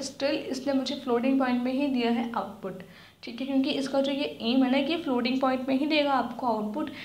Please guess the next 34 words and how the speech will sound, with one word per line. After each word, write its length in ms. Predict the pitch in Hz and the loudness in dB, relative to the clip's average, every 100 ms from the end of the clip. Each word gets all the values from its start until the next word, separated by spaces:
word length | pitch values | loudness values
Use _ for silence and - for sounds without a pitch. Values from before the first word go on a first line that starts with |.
| - - | -12 -2
whether 220 | 254 294 320 | 0 2 2
you 80 | 311 302 | 0 2
have 160 | 277 277 | 2 4
a 40 | 247 240 208 | 4 2 0
negative 340 | 214 247 269 | 0 0 2
number 240 | 277 269 320 - | 4 4 2 0
or 100 | 311 320 | 0 2
non-negative 640 | 254 214 202 185 180 - 175 | 2 2 2 0 -4 -6 -4
number, 260 | 170 170 170 - - - - | -2 -2 -6 -10 -14 -20 -12
ठीक 160 | - 277 | -8 -6
है। 80 | - | 0
otherwise 360 | 269 294 320 | 2 4 2
इसका 220 | 320 - 330 - | -2 -2 -6 -2
एम 240 | 254 277 247 | 0 2 4
ये 180 | 233 247 | 2 2
है 240 | 269 294 311 | 2 -2 -4
कि 80 | - | -6
अगर 220 | - 254 | -2 0
negative 500 | 247 226 226 240 311 | 4 4 4 2 0
है 60 | 320 | 0
तो 100 | 320 | -2
वो 60 | 320 | -4
उसको 180 | - | -2
नॉन 500 | 285 226 233 226 247 269 | 2 2 2 2 4 4
नेगेटिव 340 | 302 277 311 | 4 0 -2
कर 140 | 285 233 | 0 0
देगा, 300 | 226 247 - - - - - | 0 -2 -4 -8 -12 -12 -4
but 260 | 254 302 | 0 0
वो 100 | 294 | 4
आपको 300 | 294 262 254 285 | 4 4 2 0
floating 360 | 262 233 247 247 | 2 0 0 2
में 80 | |
ही 140 | 247 285 | 2 4
देगा 280 | 262 226 233 | 2 2 -2